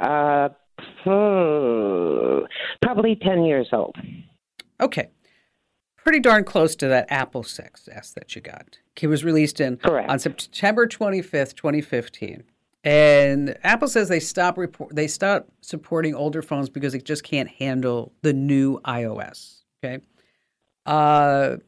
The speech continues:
Speaker 2: the six is gone, and the six S is gonna be gone this year. And spe-, again, because the phone's internal components can't handle or run the I O S effectively anymore. It's just too old. So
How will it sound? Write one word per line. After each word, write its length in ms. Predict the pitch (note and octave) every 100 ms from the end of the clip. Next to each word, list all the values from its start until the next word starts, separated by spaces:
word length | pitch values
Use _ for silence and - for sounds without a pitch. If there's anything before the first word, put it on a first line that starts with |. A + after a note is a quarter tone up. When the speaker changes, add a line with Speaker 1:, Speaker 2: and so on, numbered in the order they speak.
| _
Speaker 2:
the 140 | E3
six 500 | D#3 - - D4+ -
is 120 | G3+ C#3+
gone, 580 | B2 B2 G#2 F#2 B2+ D3+ _ _ _ _ _
and 120 | D#3
the 60 | D#3+
six 380 | - B3 A3+ -
S 240 | - F3+ -
is 100 | E3
gonna 220 | F3 D#3
be 140 | C#3+
gone 400 | C#3 C#3 C3 A#2+
this 280 | A#2 C3 -
year. 300 | A#2+ F#2+ - _ _ _ _ _ _
And 460 | D3+ D3 C#3+ C#3 C3+
spe-, 240 | - D3+
again, 360 | D#3 D3+ D#3+ C3+
because 220 | C3+ C#3
the 80 | C#3
phone's 280 | - D3+ D3
internal 340 | C#3 D3+ C3
components 520 | - A#2+ F#3+ F#3+ C#3+
can't 260 | - C3 A2+
handle 400 | - E3 D3+ C3
or 100 | B2
run 220 | C3 C3
the 80 | B2
I 200 | B2 B2
O 160 | A#2+ A#2+
S 180 | G#2+ -
effectively 580 | - B3 - A3 D#3+ B2
anymore. 260 | A2+ G#2+
It's 100 | F2 -
just 300 | - E2+ -
too 300 | - D3 D#3
old. 340 | F#3+ - - _ _ _ _ _ _
So 260 | - E3+